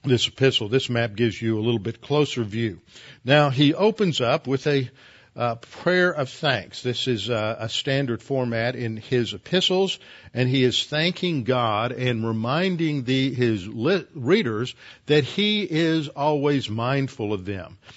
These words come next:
We covered this when we covered the first few verses talking about prayer and how important it is to have a prayer list, to regularly work that prayer list. You don't have to pray through everything in the prayer list every day, 'cause some of us have rather long prayer lists. If you use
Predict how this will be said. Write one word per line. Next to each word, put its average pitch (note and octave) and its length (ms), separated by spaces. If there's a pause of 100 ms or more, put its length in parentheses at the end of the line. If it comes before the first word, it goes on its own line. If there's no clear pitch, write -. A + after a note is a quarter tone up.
(160)
We A2 140
covered A#2+ 400
this B2+ 280
when A2 180
we G#2+ 180
covered A2 420
the G2+ 60
first A#2 260
few A2 220
verses B2 400
talking A2+ 340
about G2+ 300
prayer D3 440 (360)
and A2+ 100
how A#2+ 160
important C3+ 480
it A#2 100
is B2 280
to G#2 360 (280)
have A2 200
a G#2 60
prayer A#2+ 320
list, E3 400 (360)
to A2+ 320
regularly A#2 480
work A#2 320
that A#2+ 220
prayer C3+ 280
list. D3+ 360
You A#2 140
don't C#3+ 160
have D3+ 180
to B2 80
pray D3 220
through C3+ 180
everything C3 280
in B2+ 40
the A2+ 60
prayer C3 240
list B2 240
every G#2 200
day, B2 260
'cause A#2 200
some F3 240
of G#2+ 140
us A#2 200
have G#2 180
rather A2+ 200
long G#2 280
prayer D#3 260
lists. G#2 280
If G#2+ 140
you G#2 80
use C3 460